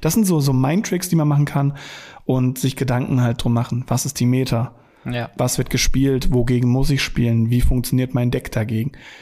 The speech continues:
Speaker 1: Das sehe ich halt im, im Casual-Bereich, äh, schon, schon anders, sag ich mal. Und, ähm, ja,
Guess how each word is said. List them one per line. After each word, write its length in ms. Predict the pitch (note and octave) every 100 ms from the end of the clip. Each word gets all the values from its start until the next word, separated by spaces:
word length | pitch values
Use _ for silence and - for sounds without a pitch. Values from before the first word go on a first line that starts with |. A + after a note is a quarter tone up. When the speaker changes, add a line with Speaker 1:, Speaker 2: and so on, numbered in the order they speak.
| - - _ _ _ -
Speaker 1:
Das 200 | C#3 -
sehe 160 | D3+ C#3+
ich 140 | C#3+
halt 160 | B2+ A#2
im, 160 | A#2
im 160 | B2 A#2+
Casual-Bereich, 840 | C#3 C3+ C3+ B2+ - B2+ B2 A#2+ -
äh, 260 | B2 A#2 D3 - - - - - _
schon, 320 | - D#3 E3 A3
schon 180 | D#3+
anders, 440 | E3 D#3+ G3 F#3+ F#3
sag 160 | E3+
ich 100 | E3+
mal. 300 | F3+ F3 G3 - - - -
Und, 380 | - C3+ C3+ C3
ähm, 680 | C3 B2+ B2 B2 B2+ - _ _ _ _ _ _ -
ja, 300 | A2+ A2+